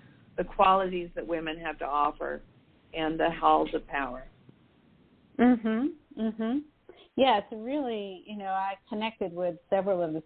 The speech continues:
Speaker 2: stories, so I, I really enjoyed the book. Um,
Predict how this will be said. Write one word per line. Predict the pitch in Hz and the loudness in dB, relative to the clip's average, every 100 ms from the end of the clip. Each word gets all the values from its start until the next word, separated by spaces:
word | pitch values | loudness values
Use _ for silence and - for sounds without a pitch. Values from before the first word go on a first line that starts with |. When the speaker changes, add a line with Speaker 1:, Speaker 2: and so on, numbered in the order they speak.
| - | 0
Speaker 2:
stories, | 180 180 147 147 - | 4 4 2 -4 -6
so | 156 | -2
I, | 160 160 - | 0 0 -2
I | 180 | 0
really | 180 175 175 165 165 160 | 4 8 8 8 4 0
enjoyed | 160 156 175 170 170 - | 0 4 6 6 4 4
the | 151 147 - | 4 4 4
book. | 165 160 - - _ _ _ _ _ _ | 6 6 4 -14 _ _ _ _ _ _
Um, | 202 156 147 147 156 | -4 -2 -2 -2 -2